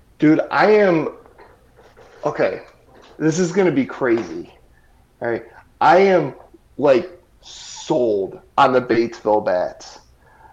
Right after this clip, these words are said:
They are a double A team coming to play in an open, open tournament. They are fifteen and nine with their in-class record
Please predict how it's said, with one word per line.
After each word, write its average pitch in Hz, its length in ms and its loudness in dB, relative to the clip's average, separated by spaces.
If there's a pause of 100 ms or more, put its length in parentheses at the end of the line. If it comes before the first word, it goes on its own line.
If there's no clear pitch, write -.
(140)
They 151 260 6
are 196 260 6
a 147 280 0 (160)
double 143 440 6
A 139 180 6
team 131 520 -6 (260)
coming 147 340 0
to 147 60 0
play 151 280 2
in 143 100 -2
an 120 200 -6 (160)
open, 135 680 -2 (1160)
open 151 560 6
tournament. 113 520 -4 (480)
They 156 280 4
are 196 180 4
fifteen 185 1000 0
and 135 360 -4
nine 123 540 0
with 117 220 -6
their 131 260 0
in-class 131 800 0
record 123 440 -2